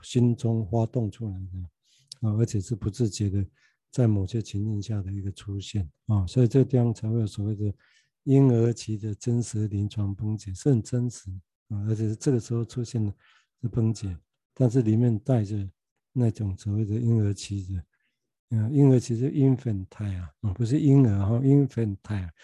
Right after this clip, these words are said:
有种婴儿式的那种，如果要讲婴儿式的，也许会比较贴近，但是这看了，嗯，可以是大家的理解会不太一样啊。所以这个地方是一个，是一个经-，这个说辞很，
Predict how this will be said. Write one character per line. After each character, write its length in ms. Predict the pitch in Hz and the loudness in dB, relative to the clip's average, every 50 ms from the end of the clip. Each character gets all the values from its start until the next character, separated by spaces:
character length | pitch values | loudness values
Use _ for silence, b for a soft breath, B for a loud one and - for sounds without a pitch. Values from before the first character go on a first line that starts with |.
| b b b b b | b b b b b
有 120 | 123 131 | 2 2
种 140 | 120 123 123 | 4 4 6
婴 240 | 135 143 151 147 139 | 6 6 6 6 6
儿 240 | 131 120 117 120 131 | 6 4 4 4 2
式 340 | - - - - 165 139 107 | 0 -2 -4 -2 0 -2 -2
的 280 | - 113 104 101 95 90 _ _ _ | -2 -4 -6 -6 -6 -10 _ _ _
那 180 | - 123 113 107 | -8 -6 -6 -6
种， 340 | - - 107 98 95 92 - b b b b b b b b | -6 -6 -6 -6 -6 -8 -10 b b b b b b b b
如 100 | - 139 | 0 4
果 80 | 139 143 | 4 6
要 80 | 156 147 | 6 6
讲 160 | 139 123 131 | 4 2 2
婴 220 | 151 156 151 135 123 | 4 4 4 4 4
儿 100 | 120 120 | 2 2
式 320 | - - - - 156 123 | 0 -2 -2 0 0 0
的， 140 | 101 113 107 | 0 -2 -4
也 160 | 104 110 110 | -6 -6 -6
许 140 | 101 104 104 | -8 -8 -10
会 60 | 113 | -10
比 100 | 107 - | -8 -6
较 100 | 117 113 | -6 -6
贴 220 | - - 117 113 | -6 -6 -6 -6
近， 200 | 101 - 110 104 | -6 -4 -6 -4
但 180 | 101 - 151 151 | -2 -2 0 0
是 140 | 147 143 127 | 2 0 0
这 180 | - - 147 | 0 0 -2
看 240 | 135 - - 143 123 | 0 2 2 0 2
了， 180 | 110 104 101 95 107 | 0 -2 -4 -6 -8
嗯， 160 | 110 107 95 - _ _ _ | -8 -8 -10 -14 _ _ _
可 120 | - 123 131 | 0 0 0
以 140 | 123 113 98 | 0 -2 -4
是 140 | 95 110 107 | -6 -10 -8
大 140 | - 123 | -6 -4
家 180 | 120 120 120 117 | -4 -4 -4 -4
的 220 | - 113 107 104 101 b b b b b b b b b _ - | -4 -6 -6 -6 -8 b b b b b b b b b _ -8
理 140 | 107 113 | -6 -6
解 200 | 113 - - 98 | -6 -6 -8 -6
会 140 | 95 107 107 | -6 -6 -6
不 100 | 87 95 | -6 -8
太 220 | 98 - 107 104 98 | -8 -6 -6 -6 -6
一 120 | 95 98 | -6 -6
样 160 | 104 101 85 85 | -6 -6 -6 -6
啊。 180 | 117 120 117 101 _ _ _ _ _ _ _ _ _ _ _ _ _ _ _ _ _ _ _ _ | -6 -6 -6 -6 _ _ _ _ _ _ _ _ _ _ _ _ _ _ _ _ _ _ _ _
所 160 | _ - 127 | _ -8 -8
以 40 | 110 | -6
这 120 | - 143 | -4 -4
个 60 | 135 127 | -4 -2
地 120 | 131 135 | -2 -4
方 160 | 127 123 123 | -4 -4 -6
是 180 | 113 - 135 123 | -6 -6 -6 -6
一 120 | 113 113 | -6 -6
个， 340 | 101 117 113 104 104 98 - _ _ _ _ _ _ _ _ _ _ _ _ _ | -6 -4 -4 -4 -4 -6 -10 _ _ _ _ _ _ _ _ _ _ _ _ _
是 260 | _ - - 131 123 | _ -8 -6 -4 -4
一 60 | 117 | -4
个 260 | 104 113 110 107 107 110 123 _ _ _ _ _ _ _ _ | -6 -6 -6 -6 -8 -10 -14 _ _ _ _ _ _ _ _
经-， 260 | - 135 131 160 139 - | -2 0 0 0 -2 -2
这 100 | - 156 | 0 0
个 80 | 147 | 0
说 220 | 135 - 165 165 151 | 2 2 2 2 2
辞 220 | - - 127 127 | 2 2 2 4
很， 200 | 117 104 101 | 4 2 0